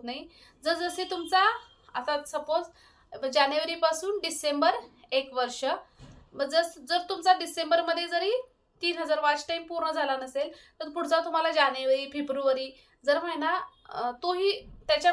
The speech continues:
जानेवारी किंवा फेब्रुवारी महिन्यामध्ये जर तुमचा वॉच टाइम पूर्ण झाला असेल, तर तुम्ही, तुम-, YouTube काय करतंय, अगोदरचे दोन महिने मायनस करतंय.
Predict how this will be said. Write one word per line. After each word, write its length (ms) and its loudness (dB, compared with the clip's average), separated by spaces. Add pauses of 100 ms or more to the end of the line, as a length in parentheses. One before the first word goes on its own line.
(120)
जानेवारी 340 2
किंवा 180 -2
फेब्रुवारी 460 -2
महिन्यामध्ये 500 -4
जर 140 -8
तुमचा 300 -10 (600)
वॉच 240 4
टाइम 200 -6
पूर्ण 280 -6
झाला 220 0
असेल, 360 -2 (580)
तर 60 -4 (120)
तुम्ही, 260 -6 (100)
तुम-, 400 -12
YouTube 300 -6
काय 180 4
करतंय, 400 2 (460)
अगोदरचे 600 0
दोन 200 -2
महिने 220 -2
मायनस 560 -2
करतंय. 400 -4